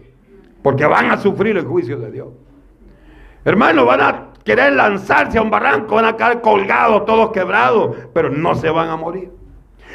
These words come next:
Porque el, el, la orden de Dios es, hermano,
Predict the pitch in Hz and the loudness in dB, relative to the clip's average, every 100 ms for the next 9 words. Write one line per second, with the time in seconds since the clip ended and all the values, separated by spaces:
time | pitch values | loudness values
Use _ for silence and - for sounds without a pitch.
0 | - - 196 208 208 208 196 196 190 175 | -20 0 2 2 2 2 2 2 2 2
1 | 151 - - - _ _ _ _ _ - | 0 -6 -18 -20 _ _ _ _ _ -4
2 | 156 180 226 269 269 269 269 254 254 226 | 2 4 4 4 2 4 4 4 2 2
3 | - - - 226 240 214 208 247 202 160 | -2 -14 -2 0 2 0 0 0 0 -2
4 | 143 | -4